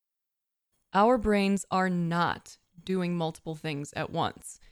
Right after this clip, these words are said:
They're switching between tasks rapidly and using your energy to do it. Not only that, but it takes longer to refocus on whatever you were working on because your brain is still trailing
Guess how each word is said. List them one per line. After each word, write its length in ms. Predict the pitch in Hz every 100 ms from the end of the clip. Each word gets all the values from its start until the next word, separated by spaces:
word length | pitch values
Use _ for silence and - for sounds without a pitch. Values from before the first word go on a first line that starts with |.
| _ -
They're 100 | 170
switching 640 | - - 196 190 240 247
between 320 | 247 - 262
tasks 500 | 240 190 185 - -
rapidly 880 | 170 170 185 185 165 156 - 69 175 - _
and 200 | - 190
using 360 | 190 202 196 190
your 600 | 175 175 220 233 240 247
energy 460 | - 220 208 170 170
to 140 | 165 175
do 240 | 208 254
it. 180 | - - _ _ _ _ -
Not 240 | 190 208 -
only 340 | 294 339 269
that, 360 | 180 170 175 - -
but 120 | 220
it 100 | 220
takes 320 | - 240 -
longer 840 | 190 190 208 277 269 180 165 165 170 _ _
to 220 | - 208
refocus 1120 | 190 185 220 311 320 - 165 101 69 55 - -
on 180 | 190 196
whatever 460 | 196 - 233 247 294
you 180 | 233
were 120 | 196 180
working 420 | 214 269 220 175
on 320 | 151 147 170 - - -
because 300 | 208 226 214
your 100 | 226
brain 380 | 190 202 214 254
is 180 | - 196
still 520 | - - 214 226 254
trailing 760 | - - 262 311 233 180 196